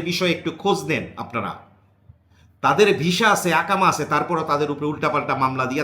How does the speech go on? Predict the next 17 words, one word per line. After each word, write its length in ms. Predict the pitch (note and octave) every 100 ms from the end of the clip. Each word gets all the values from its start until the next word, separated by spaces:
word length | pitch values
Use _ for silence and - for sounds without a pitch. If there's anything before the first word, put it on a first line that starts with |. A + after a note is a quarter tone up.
| A#2+
তাদেরকে 260 | G#2+ G#2+ G#2
দেশে 160 | G#2+ F#2+
পাঠাই 220 | F2+ F#2 E2+
দিতেছে। 320 | - - - - _ _ _ _ _ _ _
কেন? 200 | - B2+ D#3 - - _ _ _ _ _ - _ _ -
কারণ 220 | E3 F3 F3 B2+
আপনারা 360 | C#3 - F3 D#3+ D3+
যেই 140 | D#3 -
কাজগুলি 420 | D#3 - - C3+ A#2+
করতেছেন, 500 | C#3+ C3+ A#2 - A#2 F2+ A2+
এটার 220 | C3 D3 B2+
এফেক্ট 300 | B2 G#2+ - -
পড়ে 220 | A#2+ B2+
ভাই 220 | G2+ F2 - _ _ _ _ _ _ -
পৃথিবীতে। 460 | - G#2 F2 F2 D#2+ _ - _ - - - - -
সৌদি 500 | F3 F#3+ G#3+ F3+ A#3 A#3+ G#3+ - -
প্যালেস্তিনে 760 | D#3 E3+ E3+ - E3+ D#3+ E3